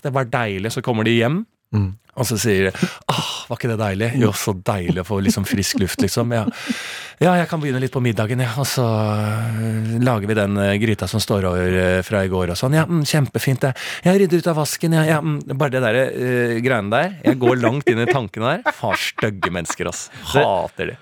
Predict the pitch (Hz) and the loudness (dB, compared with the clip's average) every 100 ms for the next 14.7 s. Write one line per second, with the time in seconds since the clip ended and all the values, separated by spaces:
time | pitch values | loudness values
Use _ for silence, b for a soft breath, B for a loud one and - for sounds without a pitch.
0 | - 143 165 180 - 160 170 151 143 139 | 0 2 4 2 0 0 0 2 4 4
1 | 143 147 139 135 135 139 - 143 131 127 | 4 2 2 2 0 -4 -4 -2 2 2
2 | 123 139 127 135 131 127 127 123 123 120 | 2 0 -2 -4 -4 -4 0 0 0 0
3 | 120 208 - - 156 - 151 147 147 143 | 0 0 0 -4 -8 -2 0 2 2 0
4 | - 131 123 120 120 117 120 - - 117 | -2 -2 -2 -2 -4 -4 -6 -8 -8 -6
5 | 107 131 120 107 - 127 135 110 - 104 | -4 -2 0 0 0 -2 -2 -4 -4 -4
6 | - 123 131 123 123 110 _ 139 135 110 | -2 -2 0 0 0 -4 _ -4 -2 -2
7 | - - 214 - _ _ 110 98 - - | -4 -8 -8 -8 _ _ -2 -2 -6 -4
8 | 98 78 76 82 80 240 151 - 117 131 | -4 -6 -10 -12 -8 0 0 2 0 2
9 | 127 120 - 123 104 98 - 202 90 101 | 2 2 0 0 0 -2 0 0 0 0
10 | 95 143 117 127 107 104 - - 101 110 | 2 2 2 0 -2 -4 -4 -4 -4 -4
11 | - - 101 104 113 110 139 110 107 - | -4 -2 0 2 0 0 0 2 0 -2
12 | 92 - 95 104 107 117 131 156 160 156 | -2 -2 -4 -2 0 0 2 4 4 4
13 | 156 160 156 147 139 139 131 139 123 151 | 4 4 2 0 0 0 0 0 0 2
14 | 165 160 147 151 139 143 143 | 4 4 4 4 2 0 -2